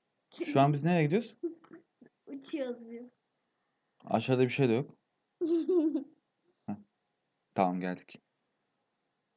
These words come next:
Speaker 1: Şurada bir tane, aynen. Şunu bir yapalım. Herkes de buraya gelmiş ha.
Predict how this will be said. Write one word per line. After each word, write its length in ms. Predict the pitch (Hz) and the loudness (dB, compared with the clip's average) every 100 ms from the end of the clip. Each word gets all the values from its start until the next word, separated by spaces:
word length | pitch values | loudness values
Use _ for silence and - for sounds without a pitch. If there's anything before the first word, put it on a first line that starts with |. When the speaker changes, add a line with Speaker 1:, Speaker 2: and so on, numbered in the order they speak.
| _ _ _ _ _ _ | _ _ _ _ _ _
Speaker 1:
Şurada 340 | - 110 120 | -8 -2 -2
bir 60 | 113 | 0
tane, 320 | 120 120 120 - - _ | 0 0 -2 -6 -16 _
aynen. 440 | 104 104 98 98 - _ _ _ _ _ _ _ _ _ _ | -2 0 0 -4 -10 _ _ _ _ _ _ _ _ _ _
Şunu 300 | - - 104 | -16 -6 -2
bir 60 | 107 | 0
yapalım. 500 | 101 107 104 - - _ _ _ _ _ _ _ _ _ _ _ _ _ _ _ _ _ _ _ _ _ _ _ _ _ _ _ _ | -2 -2 -2 -6 -16 _ _ _ _ _ _ _ _ _ _ _ _ _ _ _ _ _ _ _ _ _ _ _ _ _ _ _ _
Herkes 320 | 120 120 117 110 | -8 -6 -4 -4
de 100 | 110 | -4
buraya 180 | 113 104 | -4 -4
gelmiş 380 | 101 98 - | -6 -8 -10
ha. 160 | 104 | -12